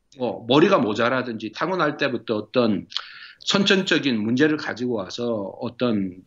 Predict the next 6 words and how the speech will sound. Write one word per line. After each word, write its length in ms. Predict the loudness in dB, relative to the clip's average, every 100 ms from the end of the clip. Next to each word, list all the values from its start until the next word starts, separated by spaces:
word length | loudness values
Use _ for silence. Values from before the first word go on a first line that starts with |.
| _
제 480 | 0 4 6 6 2 -10 -20 -20 -20 _ _
타고났지만 680 | -4 0 2 2 2 0 2
이렇게 380 | 2 0 0 -2
그 120 | -2 -2 0
우리가 520 | 0 4 6 6 4 4
지체 760 | 2 4 4 4 4 2 0